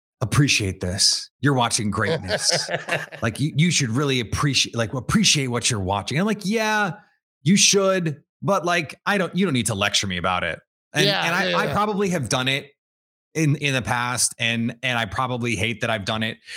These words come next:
Speaker 1: 'cause I, I don't, I don't mean, and probably no one means to be that condescending about it, but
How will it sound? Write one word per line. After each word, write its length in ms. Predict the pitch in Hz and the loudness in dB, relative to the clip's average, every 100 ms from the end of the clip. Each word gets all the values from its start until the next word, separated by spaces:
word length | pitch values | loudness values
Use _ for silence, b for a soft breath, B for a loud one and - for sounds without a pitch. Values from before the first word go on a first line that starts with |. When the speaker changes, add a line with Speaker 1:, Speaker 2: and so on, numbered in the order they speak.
| B B | B B
Speaker 1:
'cause 120 | 156 | 0
I, 240 | 151 160 143 160 | 2 0 -2 -4
I 80 | |
don't, 320 | 147 185 165 - | -2 -2 -2 -4
I 100 | 147 | 0
don't 360 | 202 208 160 - _ - | 0 0 -4 -14 _ -4
mean, 440 | 135 175 220 202 | 2 4 2 0
and 400 | - 156 175 185 | -2 -4 -2 -2
probably 240 | 208 240 196 | 0 2 2
no 200 | 139 143 | 0 0
one 160 | 135 | -2
means 240 | 131 127 - | -2 0 2
to 60 | |
be 60 | 117 | 2
that 180 | 117 - | 0 -2
condescending 460 | 113 107 110 101 | -2 0 0 -2
about 200 | 92 92 | -2 -2
it, 100 | - - _ - | -4 -10 _ -2
but 260 | 127 - | -2 -2